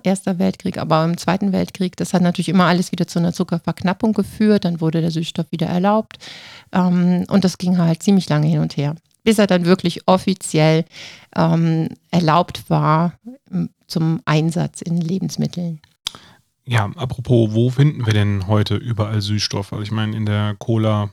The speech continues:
Speaker 2: Zero, Cola Light, das weiß, glaub ich, jeder, aber, ähm, wo finden wir noch Süßstoffe?
Speaker 1: Mhm. Ja,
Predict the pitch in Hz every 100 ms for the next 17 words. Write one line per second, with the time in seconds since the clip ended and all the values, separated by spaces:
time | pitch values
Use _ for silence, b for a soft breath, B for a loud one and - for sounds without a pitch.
0 | - 113 123 123 120 117 110 104 110 127
1 | - - - - 107 - 107 107 - 107
2 | 127 139 123 117 113 113 110 110 113 107
3 | 107 - - 113 - - 113 107 - 107
4 | 101 - 110 202 196 233 - B B -
5 | 208